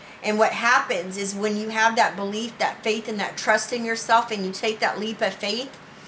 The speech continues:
and that means that you're riding with the wheel, not against it. And then that, what comes with that is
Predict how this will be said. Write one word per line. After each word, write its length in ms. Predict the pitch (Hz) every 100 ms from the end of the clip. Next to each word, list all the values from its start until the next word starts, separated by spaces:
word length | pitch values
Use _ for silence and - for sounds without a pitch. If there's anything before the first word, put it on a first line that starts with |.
| - - -
and 340 | 220 220 214
that 320 | - 196 220 247
means 280 | 254 220
that 200 | 208 208
you're 140 | 233 220
riding 480 | 208 214 226 214 190
with 180 | 214
the 80 | 214
wheel, 380 | 226 214 220 214
not 260 | 214 208 233
against 640 | 220 220 233 240 - -
it. 180 | 165 - - - -
And 200 | 202 214
then 180 | 214 202
that, 300 | 214 220 - 190
what 180 | 208
comes 360 | - 262 269 269
with 140 | 226
that 300 | 220 196 -
is 340 | 190 190 185